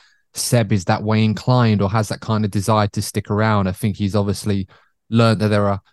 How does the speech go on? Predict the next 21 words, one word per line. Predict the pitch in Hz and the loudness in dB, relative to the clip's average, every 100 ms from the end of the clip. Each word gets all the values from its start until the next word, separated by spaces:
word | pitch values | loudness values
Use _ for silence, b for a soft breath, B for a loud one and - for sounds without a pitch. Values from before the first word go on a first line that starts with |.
| _ 120 | _ -2
more | 123 120 110 | 2 2 0
things | - 107 101 | 0 0 -2
to | - | -2
life | 107 104 98 | 0 0 0
than | 101 | -4
just | 98 104 - | -2 -4 -4
Formula | 107 101 101 | -2 0 0
One. | 98 107 135 123 | 0 2 0 -2
Not | 101 98 98 | -4 -4 0
that | |
there | 95 95 | 0 0
are | |
any | 98 95 | 0 0
that | 87 | -2
I | 95 | -4
could | 92 | -6
think | - 120 101 | -2 -2 -2
of, | 92 113 - b | -6 -6 -12 b
perhaps, | - 78 95 - | -8 -4 -6 -6
but, | - 110 - - | -2 -2 -2 0
um, | 107 107 104 101 | 2 2 0 -2